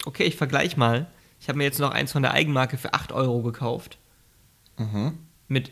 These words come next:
Speaker 1: sech-, sechzig Prozent Wolle.
Speaker 2: Mhm.
Speaker 1: Und, äh, werde jetzt mal vergleichen, ob die dieselbe Leistung bringen im Alltag.
Speaker 2: Wärmeleistung meinst du?
Speaker 1: Ja.
Speaker 2: Dann, ähm, gib mir doch auch mal Bescheid bezüglich des, ähm, Lauf-,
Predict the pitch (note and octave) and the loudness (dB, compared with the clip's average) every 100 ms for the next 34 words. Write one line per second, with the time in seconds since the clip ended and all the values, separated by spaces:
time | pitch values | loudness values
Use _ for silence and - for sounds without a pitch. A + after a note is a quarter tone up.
0 | - C3+ D3+ D3 C3+ E3 - - B2+ B2+ | -4 0 0 0 0 0 0 -8 -6 -6
1 | - A#2 A2+ A#2 A#2+ F3+ - - - _ | -4 -2 0 2 0 -4 -14 -20 -20 _
2 | - A#2+ G#2 D3 - - _ - C3+ C3+ | -2 0 0 -2 -4 -18 _ -4 0 2
3 | C3+ G#2+ B2 C3 C3+ C3 C3+ C3+ B2+ B2+ | 0 0 2 4 4 4 0 2 2 2
4 | C#3+ C#3 - B2+ A#2+ C3 C3+ B2+ C3+ C3+ | 2 -2 -2 0 4 4 6 6 6 4
5 | B2 A#2 A#2 A2+ A2+ A2 A#2 - C3 - | 2 2 0 -2 -2 -4 -4 -4 -6 -8
6 | - - B2+ B2 A#2 F#2 G2 - F#2 F#2 | -8 4 8 8 8 6 4 0 -4 -2
7 | F2+ - - A#2+ - A#2+ G#2+ A2+ - - | -4 -6 -6 -6 0 2 2 -2 -10 -20
8 | - - - - A#2+ B2+ A#2 A#2+ A#2+ B2 | -20 -20 -10 4 8 8 4 4 6 4
9 | C3 D3+ C#3+ C3+ - C#3+ C3 C3 - B2 | 2 2 2 6 6 6 4 2 6 6
10 | B2+ B2+ A#2+ - B2 B2 A#2 A2+ - A2+ | 6 2 -2 0 -2 2 0 0 -4 2
11 | G#2+ G2+ G2+ - - - G2 G2 G2 F#2 | 4 4 4 0 -4 -2 0 2 0 -2
12 | - G2 G#2 D#3 D#3+ | 0 4 6 6 2